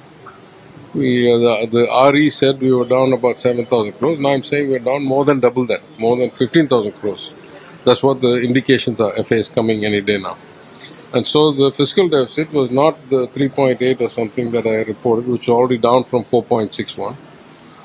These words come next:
but more like three thirty, three thirty-five, three twenty-five, something in that region when the final account comes. So I said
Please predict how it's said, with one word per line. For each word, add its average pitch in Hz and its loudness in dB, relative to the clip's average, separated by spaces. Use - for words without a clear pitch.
but 123 2
more 135 4
like 139 2
three 139 2
thirty, 127 0
three 120 -2
thirty-five, 113 -2
three 110 -6
twenty-five, 107 -2
something 107 -6
in 98 -4
that 98 -2
region 92 -10
when 104 -2
the 98 -2
final 104 -2
account 92 -8
comes. - -20
So 127 -2
I 123 2
said 180 -2